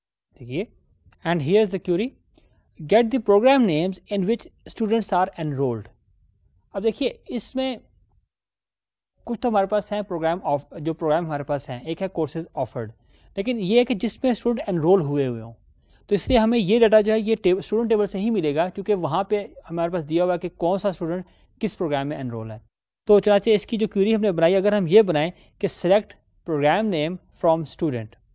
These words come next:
इसका अगर आप आउटपुट देखें तो वो ये है। इसमें चूँकि हमारे पास स्टूडेंट टेबल में आठ ही रोज़ हैं, तो अगर आप यहाँ पे देखें कि हमारे पास आठ जो हैं वो, अ, टेबल आ गए,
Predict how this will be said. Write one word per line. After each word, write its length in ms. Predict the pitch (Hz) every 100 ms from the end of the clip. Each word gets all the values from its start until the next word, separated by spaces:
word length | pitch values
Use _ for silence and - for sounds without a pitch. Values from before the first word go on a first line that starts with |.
| _ - - - -
इसका 240 | 233 -
अगर 140 | 311 302
आप 100 | -
आउटपुट 300 | 160 160 285
देखें 360 | 202 131 151 185 - -
तो 80 | 196
वो 100 | 202
ये 160 | 139
है। 240 | 117 110 - _ _ _ _ _ -
इसमें 120 | 240
चूँकि 200 | 247 247
हमारे 280 | 214 208 226
पास 240 | 247 220
स्टूडेंट 300 | - 214 247
टेबल 220 | 226 214
में 140 | 220 220
आठ 260 | 165 190 196
ही 160 | 208 240
रोज़ 300 | 151 135 139
हैं, 120 | 185 _ _ _ -
तो 80 | 208
अगर 140 | 214
आप 100 | 208
यहाँ 120 | 202
पे 100 | 202
देखें 260 | 175 175 220
कि 60 |
हमारे 240 | 214 180 185
पास 260 | 196 190 -
आठ 360 | 160 170 180 190 190 185 -
जो 220 | 151 151
हैं 120 | 151
वो, 340 | 156 151 151 147
अ, 240 | 139 135 131 -
टेबल 440 | - - 135 165
आ 80 | 156
गए, 200 | 160 208